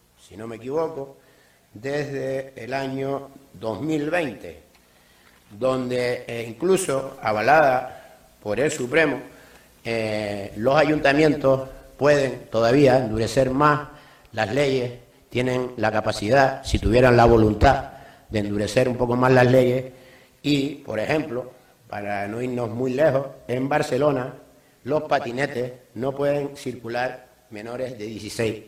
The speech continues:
años. En Madrid, menores de quince, en Sevilla de quince, Valencia dieciséis, Bilbao dieciséis, La Coruña quince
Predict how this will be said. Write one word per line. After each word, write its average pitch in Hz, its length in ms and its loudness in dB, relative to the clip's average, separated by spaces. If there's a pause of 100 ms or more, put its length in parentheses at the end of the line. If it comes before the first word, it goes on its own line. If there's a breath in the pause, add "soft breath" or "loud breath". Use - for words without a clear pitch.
años. 113 340 6 (840 soft breath)
En 101 120 -6
Madrid, 120 600 -2
menores 104 380 -6
de 107 120 -4
quince, 170 540 -2 (500 soft breath)
en 107 140 -6
Sevilla 107 540 -2
de 98 160 -4
quince, 156 600 0 (300)
Valencia 104 480 -6
dieciséis, 123 680 0 (440 loud breath)
Bilbao 113 520 -2
dieciséis, 139 720 0 (540 soft breath)
La 113 200 -2
Coruña 117 460 -4
quince 139 600 -4